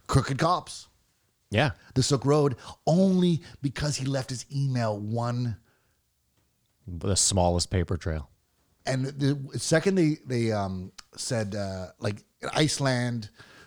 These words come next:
Speaker 1: servers, real time watching him. That's what made me think, like, why can't they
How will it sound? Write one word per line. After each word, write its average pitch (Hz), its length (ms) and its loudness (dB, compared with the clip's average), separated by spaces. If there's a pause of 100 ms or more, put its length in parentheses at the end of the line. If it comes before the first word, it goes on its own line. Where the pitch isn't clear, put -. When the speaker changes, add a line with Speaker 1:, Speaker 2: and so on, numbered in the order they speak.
Speaker 1:
servers, 123 680 2
real 131 240 0
time 123 280 2
watching 117 340 2
him. 104 320 -2 (680)
That's 151 240 2
what 151 140 4
made 135 180 2
me 117 80 2
think, 107 340 0
like, 101 140 -2
why 98 380 0
can't 113 240 -4
they 107 160 0